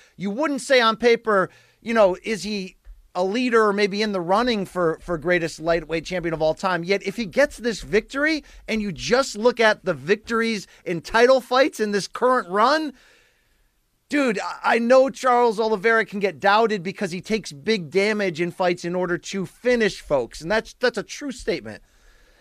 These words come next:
But, dude, he's putting together something so special so quickly that we're even having these debates I'm talking about, that I think the idea of is he the most overlooked or underrated or whatever champion that you started off the question,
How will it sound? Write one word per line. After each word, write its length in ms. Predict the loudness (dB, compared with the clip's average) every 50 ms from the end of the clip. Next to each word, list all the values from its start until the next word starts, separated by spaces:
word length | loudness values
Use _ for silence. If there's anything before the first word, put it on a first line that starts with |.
| _ _ _ _ _ _ -2
But, 160 | -2 -2 0
dude, 180 | 0 -2 -2 0
he's 300 | 0 0 -2 -2 -2 -4
putting 300 | -4 -2 -2 0 -2 -2
together 320 | -2 0 0 0 0 -2
something 380 | -4 -4 -4 -4 -4 -4 -6 -6
so 300 | -8 -2 2 2 2 2
special 520 | 0 -4 -2 0 0 0 0 -2 -4 -4
so 280 | -4 -2 0 0 0 0
quickly 800 | -4 -10 -10 -2 0 0 0 0 -2 -8 -6 -6 -6 -8 -10 -14 _ _ _ _ _ _
that 180 | 2 2 2 4
we're 120 | 2 2
even 200 | 2 0 -2 -4
having 600 | -4 -2 0 2 2 2 2 0 -2 -4 -4 -4
these 240 | -4 -4 -6 -4 -4
debates 360 | -4 -2 0 0 0 0 0
I'm 100 | -2 -4
talking 340 | -2 -2 -2 -2 -4 -4 -6
about, 360 | -2 2 2 2 2 2 0 -6 -14 -20 -20 _ _ _ 0
that 160 | 2 4 4
I 100 | 4 2
think 280 | 0 -2 -4 -4 -2
the 120 | 0 2 2
idea 500 | 2 2 0 -2 -4 -2 2 4 4 4
of 340 | 4 4 2 0 0 -2 -4
is 180 | -6 -6 -6
he 120 | -6 -6 -4
the 120 | -4 -2
most 480 | 0 0 2 2 0 -2 -6 -16 -20 _ _ _ _ 0
overlooked 760 | 2 2 2 2 2 0 2 4 4 4 4 4 2 _ -6
or 480 | -2 0 2 2 4 4 2 2 0 -4 _ _ _ _ -4
underrated 720 | -2 -2 0 0 0 0 2 2 2 2 4 2 2 4
or 100 | 2 2
whatever 360 | 2 2 2 2 2 2 2 0
champion 360 | -2 -2 -2 -2 -2 -2 -2
that 100 | -2 -4
you 60 | -6
started 320 | -4 0 2 2 2 4
off 140 | 2 0 0
the 80 | -2 -4
question, 540 | 0 2 2 2 0 0 -2 -2 -2 -4